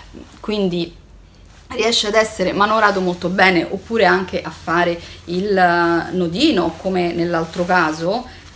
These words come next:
e quindi indossarlo così, a fare la bandana eccetera, però vi consente di fare tante altre cose. Allora, il modo più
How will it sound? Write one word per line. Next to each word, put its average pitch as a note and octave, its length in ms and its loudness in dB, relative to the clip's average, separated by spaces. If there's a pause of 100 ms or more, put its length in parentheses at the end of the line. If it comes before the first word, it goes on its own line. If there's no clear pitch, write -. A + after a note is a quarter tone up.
(360)
e - 120 -16
quindi F#3+ 340 -6
indossarlo F3+ 920 -2
così, G#3 520 0 (220)
a - 80 -10
fare A#3+ 320 4
la G#3+ 140 6
bandana A#3 360 4
eccetera, A#3+ 440 2
però D4+ 420 4
vi D4+ 100 0
consente C4+ 540 0
di D#4+ 80 -2
fare G#3 320 2
tante E3 440 -4
altre - 400 -6
cose. F3 460 0
Allora, F#3 300 2
il A3+ 160 -2
modo F#4+ 280 4
più A#3 140 -4